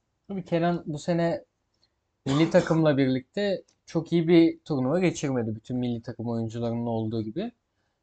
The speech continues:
Fakat ne de olsa milli takımın oyuncusu ve belli bir seviyede olan bir futbolcu. Sergen Yalçın'ın da herhalde is-, alınırken istediği bir futbolcu.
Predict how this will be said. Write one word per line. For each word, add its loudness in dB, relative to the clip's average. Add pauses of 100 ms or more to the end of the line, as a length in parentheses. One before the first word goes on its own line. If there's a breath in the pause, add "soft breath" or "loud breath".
Fakat 0
ne 2
de 4
olsa 2 (400)
milli 2
takımın -4
oyuncusu -2
ve 2
belli 6
bir -2
seviyede 0
olan 0
bir -14 (100)
futbolcu. -6 (120)
Sergen 0
Yalçın'ın 0
da 0
herhalde 2 (320)
is-, -18
alınırken 0
istediği 0 (240)
bir -12
futbolcu. -8